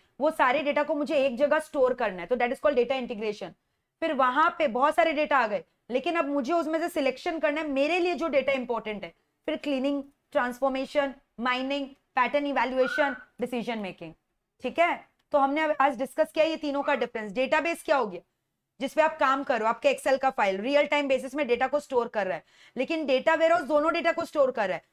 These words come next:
ऑपरेशनल जो currently आप जिसपे काम कर रहे हो और नॉन ऑपरेशनल दोनों, है ना? और डेटा वेयरहाउस से आप इन्फॉर्मेशन निकालते हो रिसर्च वर्क के लिए, डेटा माइनिंग के लिए। And there are big large chunks of, you know, data server,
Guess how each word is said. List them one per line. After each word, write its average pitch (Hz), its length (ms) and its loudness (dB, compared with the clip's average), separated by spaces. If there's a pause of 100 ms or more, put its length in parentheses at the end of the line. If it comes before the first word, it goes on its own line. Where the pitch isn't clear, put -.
(140)
ऑपरेशनल 269 500 0
जो 302 100 -4
currently 262 400 2
आप 294 100 4
जिसपे 294 240 -4
काम 277 280 0
कर 294 100 2
रहे 294 80 2
हो 311 40 6
और 320 80 4
नॉन 269 240 0
ऑपरेशनल 262 460 0
दोनों, 208 300 -4 (400)
है 269 60 0
ना? 330 100 4
और 285 120 4
डेटा 254 260 4
वेयरहाउस 294 340 4
से 311 60 2
आप 311 100 0
इन्फॉर्मेशन 254 500 -2
निकालते 254 380 0
हो 302 60 0
रिसर्च 262 440 -2
वर्क 226 160 -2
के 202 120 -8
लिए, 185 120 -8 (280)
डेटा 269 300 2
माइनिंग 247 380 -2
के 208 120 -6
लिए। 160 160 -10 (680)
And 285 220 0
there 302 120 4
are 240 100 -2
big 262 160 0
large 262 340 2
chunks 277 280 2
of, 302 180 4 (400)
you 285 140 -2
know, 311 160 2
data 269 280 4
server, 220 320 0